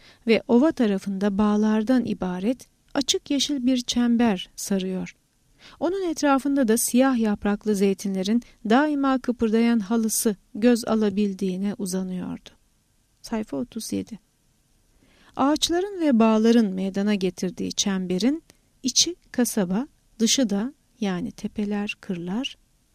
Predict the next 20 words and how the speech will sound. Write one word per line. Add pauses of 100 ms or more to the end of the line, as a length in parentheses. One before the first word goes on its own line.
doğadır. (840)
Ve
göreceğimiz
gibi (220)
çemberin
içi
kokuşmuşluğun, (380)
dışı
ise (220)
masumiyetin (240)
bozulmamışlığın
simgesidir. (840)
Daha
da
ileri
giderek
diyebiliriz
ki (240)
kasaba
ölümü,